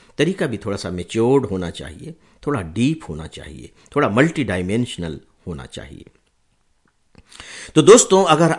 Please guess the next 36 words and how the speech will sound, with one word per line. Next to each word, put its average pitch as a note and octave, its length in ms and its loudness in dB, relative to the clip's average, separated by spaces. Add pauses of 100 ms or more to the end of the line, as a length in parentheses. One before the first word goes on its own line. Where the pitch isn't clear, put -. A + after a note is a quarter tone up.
(100)
आपको B2 540 -4
power A2+ 240 0
of G#2 200 -4
elimination G2+ 520 -4
को - 120 -14
डेवलप G#2+ 480 -8
करना C#2+ 240 -14
है, - 180 -20 (680)
ये D#3 60 6
कोई B2+ 260 0
जादू F#2+ 340 -6
नहीं C#2+ 360 -12
है, - 140 -16
याद G2 200 -8
रखिए, - 360 -20 (400)
ये E3+ 80 10
कोई F3+ 160 6
इत्तेफाक C3 800 -2
नहीं F2+ 240 -8
है। - 320 -20 (1000)
ये E3 80 12
कोई E3 140 8
theory E3+ 400 8
of F3 100 8 (140)
probability B2+ 580 4
की A#2+ 140 -4
बात G2+ 320 -6
नहीं E2 200 -10
है। - 100 -12
Theory A3+ 280 6
of A3 140 2
probability C#3+ 680 0
तो G3+ 100 0
केवल F3+ 400 -2 (240)
आप D#3 460 0
एक C#3+ 220 -2